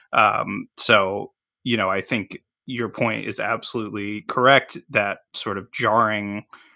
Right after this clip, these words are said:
uh, disconnect is absolutely dehumanizing, and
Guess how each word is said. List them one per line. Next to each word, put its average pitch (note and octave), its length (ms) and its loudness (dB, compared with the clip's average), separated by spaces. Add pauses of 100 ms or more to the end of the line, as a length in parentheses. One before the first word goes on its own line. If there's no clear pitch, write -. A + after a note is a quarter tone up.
(180)
uh, G2+ 420 2
disconnect A#2+ 520 -4
is A2 120 -4
absolutely G#2 880 -6
dehumanizing, G#2 880 -4
and G2 180 -10